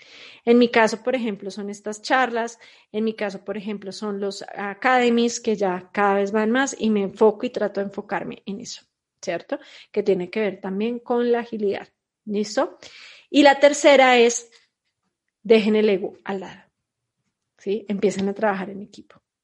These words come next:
Empiecen a escuchar a la persona que no piensa como ustedes. Porque, como les decía, eso es súper importante y cambia radicalmente la forma en que ven las cosas, la forma en que la gente los ve a ustedes.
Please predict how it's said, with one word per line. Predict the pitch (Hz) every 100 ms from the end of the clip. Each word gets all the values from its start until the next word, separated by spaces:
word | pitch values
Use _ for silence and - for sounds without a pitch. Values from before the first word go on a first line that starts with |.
| _ _
Empiecen | 208 208 196 196
a | 202
escuchar | 202 220 214 196
a |
la | 185 190
persona | 208 208 190
que | 190
no | 202 196
piensa | 190 180 190
como | 190 208
ustedes. | 196 - 185 - _ _ _ _ _ _
Porque, | - 208 202
como | 208 220
les | 220 214
decía, | 220 233 220
eso | 208 196
es |
súper | - 220 214
importante | 208 185 190 202 190 185 196 _ _ _ _
y | - 220
cambia | 214 196 190
radicalmente | 196 202 202 208 196 190 190
la | 202
forma | - 202 190
en | 190
que | 202
ven | 196 185
las | 185
cosas, | - 202 - 190 - _ _ _ _ -
la | 202
forma | 202 185
en | 175
que | 208
la | 202
gente | 165 220 208 214 214
los | 208
ve | 202
a | 180
ustedes. | - - 190 190 190 _